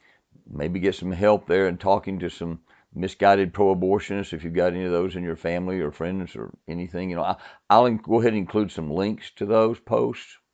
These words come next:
uh, when I post this study at aboundingjoy dot com. So if you want to, you can check those out. Several years ago, Vicki and I were members of a different church. It was not a liberal church.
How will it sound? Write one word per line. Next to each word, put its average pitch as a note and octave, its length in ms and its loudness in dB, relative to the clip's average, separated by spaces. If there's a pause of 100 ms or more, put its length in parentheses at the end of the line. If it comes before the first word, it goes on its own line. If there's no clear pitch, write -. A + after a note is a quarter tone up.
(680)
uh, - 160 -12
when D#2 160 -6
I D#2 80 -2
post F#2+ 280 0
this F2+ 160 -4
study E2+ 280 -2
at E2 120 -4
aboundingjoy E2+ 440 -4
dot D#2+ 160 -2
com. F2+ 320 -6
So D2 260 -4
if - 160 -10
you D#2 80 -6
want F2 220 -6
to, D#2 80 -8
you - 80 -12
can - 120 -12
check D#2 220 -8
those D2+ 220 -12
out. D#2 220 -16 (3250)
Several D#3 360 4
years A#2 280 4
ago, D#2 420 2 (340)
Vicki G#2 300 0
and G2 80 0
I F#2 140 4
were F2 160 0
members F2+ 560 -4 (120)
of E2 120 -4
a E2 40 -4
different D#2+ 380 -4
church. D#2 560 0 (800)
It G#2+ 80 0
was G2+ 180 0
not A2 220 4
a C3+ 60 2
liberal C#3 420 0
church. - 540 -8